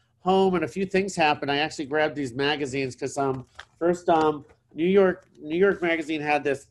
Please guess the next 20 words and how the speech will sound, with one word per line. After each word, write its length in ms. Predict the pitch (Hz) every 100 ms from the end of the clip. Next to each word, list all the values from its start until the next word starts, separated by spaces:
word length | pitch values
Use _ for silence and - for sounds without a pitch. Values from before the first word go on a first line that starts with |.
| -
cover 300 | 165 151 131
here, 440 | 131 131 131 127 _ -
if 100 | -
you 100 | 139
look, 280 | 143 139 135
with 180 | 127
the, 220 | - 123 120
uh, 220 | 117 113 - _ _ _
smiley 460 | _ 143 151 147 131
face 340 | 123 120 117
on 220 | 120 113 113
it 60 |
right 260 | 110 117 113
here. 220 | 123 123
And 180 | 123 117
the 60 |
cover 320 | 120 139 135 135
was 120 | 120
Get 200 | 135 131
Happier. 640 | 135 131 135 135 135 135